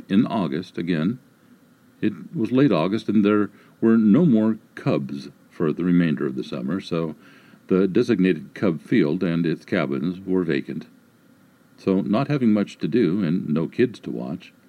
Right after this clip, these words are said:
I decided to sleep in the cub field with the rest of the staff who had no children to take care of. The cub field is exactly that.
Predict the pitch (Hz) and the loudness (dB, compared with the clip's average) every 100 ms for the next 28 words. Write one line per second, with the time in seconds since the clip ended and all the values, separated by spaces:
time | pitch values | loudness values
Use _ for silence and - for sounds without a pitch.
0 | _ _ _ _ 120 156 - 104 117 113 | _ _ _ _ -8 -6 0 0 0 0
1 | 131 123 - 107 107 113 113 110 175 98 | -2 -2 0 0 2 0 0 0 -2 -2
2 | - 65 58 76 - 110 117 - 82 69 | -4 -4 -4 -10 -4 0 0 -2 -6 -6
3 | - 71 65 - 80 71 - - _ - | -6 -8 -8 -8 -4 -4 -6 -18 _ -4
4 | 87 71 73 65 95 71 65 65 67 71 | -2 -2 -2 -4 -4 -4 -4 -8 -6 -6
5 | - 69 - 67 67 113 - _ _ _ | -4 -6 -6 -6 -4 -6 -10 _ _ _
6 | _ _ _ _ _ - 82 98 80 90 | _ _ _ _ _ -14 -4 -2 -2 0
7 | 87 101 104 107 - 90 73 71 92 90 | 0 0 -6 -8 -6 -4 -4 -4 -4 -4
8 | 67 | -6